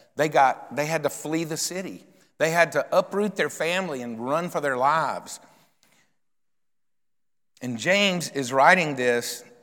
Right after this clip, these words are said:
to those scattered believers to encourage them and instruct them, and in the case of our passage today, to lovingly rebuke them when it's necessary. So back to our scripture, James four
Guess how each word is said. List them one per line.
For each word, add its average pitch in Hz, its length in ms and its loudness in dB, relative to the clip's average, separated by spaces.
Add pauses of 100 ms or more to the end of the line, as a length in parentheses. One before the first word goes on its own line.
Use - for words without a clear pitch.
(120)
to 143 100 -6
those 139 220 -2
scattered 147 460 4
believers 127 500 -4
to 135 120 -10
encourage 175 560 -4
them 220 260 -8 (300)
and 135 140 -6
instruct 175 600 -4
them, 214 300 -10 (760)
and 143 100 -4
in 156 80 -2
the 139 80 -6
case 196 380 -2
of 139 140 0
our 170 180 6
passage 185 540 -2
today, 175 380 -2
to 135 140 -8
lovingly 165 640 -6
rebuke 131 560 -6
them 78 280 -10 (1160)
when 139 180 -6
it's 127 200 -6
necessary. 117 760 -6 (1200)
So 120 80 -8
back 160 280 6
to 151 80 4
our 135 120 4
scripture, 156 420 -2
James 156 320 4
four 160 580 2